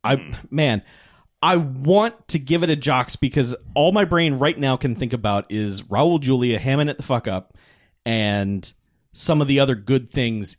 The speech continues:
Speaker 1: in this. That whole, like, scene with Chun-Li especially, and just a couple of other moments. But then, if I, if I, if I'm honest with myself, the movie is so badly made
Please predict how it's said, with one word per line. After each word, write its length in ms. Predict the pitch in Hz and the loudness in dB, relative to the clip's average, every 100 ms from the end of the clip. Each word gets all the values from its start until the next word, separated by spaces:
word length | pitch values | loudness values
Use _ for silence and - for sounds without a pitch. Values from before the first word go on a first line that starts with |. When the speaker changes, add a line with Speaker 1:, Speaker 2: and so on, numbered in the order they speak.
| - | -6
Speaker 1:
in 240 | 127 113 | -2 0
this. 380 | 101 92 - - _ | 0 -2 -4 -8 _
That 220 | 117 110 | -4 -4
whole, 480 | - 131 131 131 - | 0 0 2 0 -4
like, 380 | 113 110 98 - _ _ _ _ _ _ _ _ | -4 -4 -4 -14 _ _ _ _ _ _ _ _
scene 400 | - - 147 135 | -10 -2 0 2
with 120 | 131 - | 0 -2
Chun-Li 500 | 147 131 123 120 117 | 0 0 2 0 -2
especially, 840 | - - 120 - 120 117 113 104 _ _ _ _ 117 | -4 -2 -2 0 -2 0 -2 -6 _ _ _ _ -4
and 760 | 113 110 107 107 104 95 - _ _ - | 0 2 0 0 -2 -6 -10 _ _ -6
just 280 | 143 127 | -4 -2
a 60 | 135 | -4
couple 340 | - 135 120 | -4 -2 0
of 80 | 120 | 0
other 220 | 113 113 110 | 0 0 0
moments. 380 | 117 113 98 | 0 -2 -4
But 320 | - 131 - 123 | -4 -4 -4 -2
then, 460 | 143 151 151 151 _ _ _ - | 0 2 2 -2 _ _ _ -2
if 180 | 127 127 | -2 2
I, 180 | 123 - | 0 0
if 180 | 123 120 | -2 0
I, 140 | 120 - 131 | -2 -4 -6
if 160 | 143 135 | -4 0
I'm 160 | 127 120 - | 0 0 0
honest 360 | 143 139 - | 2 2 -2
with 160 | 110 - | -8 -8
myself, 560 | 98 - 92 90 - - _ _ _ _ _ _ _ _ _ | -10 -8 -8 -10 -12 -20 _ _ _ _ _ _ _ _ _
the 120 | 120 | -4
movie 300 | 127 147 139 | 2 2 2
is 120 | 123 - | 0 0
so 240 | - 135 | 2 2
badly 400 | 139 131 127 131 | 4 2 2 2
made 540 | 120 117 110 110 98 | 2 2 0 0 -4